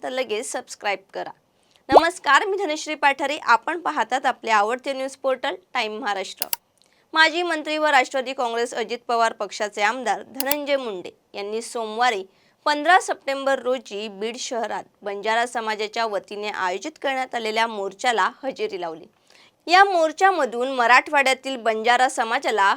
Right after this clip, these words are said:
हैदराबाद गॅझेटमधील नोंदीनुसार अनुसूचित जमाती म्हणजेच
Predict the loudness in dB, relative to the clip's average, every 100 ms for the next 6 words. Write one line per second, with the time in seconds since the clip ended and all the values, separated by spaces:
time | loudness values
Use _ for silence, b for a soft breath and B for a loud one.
0 | 0 -6 0 4 6 4 4 2 2 2
1 | -4 -6 -6 -4 -4 -2 -2 -4 -4 -4
2 | -2 -4 -4 -10 -6 -4 -6 -8 -10 -10
3 | -4 -2 -2 -4 -12 -16 -12 -12 -6 -6
4 | -8